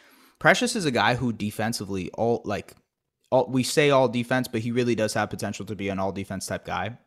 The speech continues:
And then if the offense can just be a little harnessed more and less chaotic, it's, the sky's the limit for the dude, really.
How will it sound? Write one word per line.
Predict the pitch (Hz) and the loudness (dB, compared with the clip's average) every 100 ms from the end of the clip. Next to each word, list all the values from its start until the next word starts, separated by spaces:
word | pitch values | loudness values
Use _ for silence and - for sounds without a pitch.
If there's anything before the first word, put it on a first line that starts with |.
| - | -8
And | 104 | -4
then | 104 | -4
if | 98 | -4
the | 101 | -4
offense | 104 104 110 101 | -2 -2 -4 -8
can | - 98 90 - _ | -8 -8 -8 -14 _
just | - 110 | -6 -4
be | 113 | -2
a | 104 | -2
little | 101 92 | -4 -6
harnessed | - 110 104 95 - | -4 -4 -4 -8 -8
more | 101 92 85 82 | -8 -8 -10 -10
and | 98 92 | -8 -6
less | 95 104 - | -6 -6 -8
chaotic, | 107 95 92 120 - | -8 -4 -4 -4 -6
it's, | 95 - - - _ _ _ _ - | -10 -10 -14 -18 _ _ _ _ -2
the | 120 | 0
sky's | 107 - 131 127 | 0 2 4 4
the | 101 | 2
limit | 101 90 | -4 -4
for | - | -8
the | 80 | -10
dude, | 82 82 | -10 -8
really. | 85 | -8